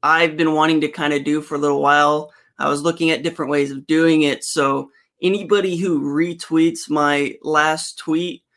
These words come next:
uh, will get one entry, and this is just showing that the mas-, uh, the Shock Therapy magazine is officially for sale. But for every person who purchases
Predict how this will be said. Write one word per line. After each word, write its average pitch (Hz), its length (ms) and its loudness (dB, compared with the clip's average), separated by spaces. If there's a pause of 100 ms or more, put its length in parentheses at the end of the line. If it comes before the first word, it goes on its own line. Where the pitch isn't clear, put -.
(340)
uh, 143 180 -2
will 151 240 4
get - 240 2
one 160 420 2
entry, 175 680 2
and 147 100 4
this 147 180 0
is 147 140 -6
just 151 320 0
showing 151 720 0
that 147 340 -2
the 147 280 -2
mas-, 147 500 -4
uh, 143 220 0
the 143 440 -4 (220)
Shock 165 380 -2
Therapy 170 320 -2
magazine 147 580 0
is 170 260 2
officially 165 480 -4
for 151 160 -4
sale. 139 600 -2 (400)
But 143 160 0
for 151 240 2
every 175 320 0
person 175 420 -4
who 165 300 -2
purchases 170 920 -2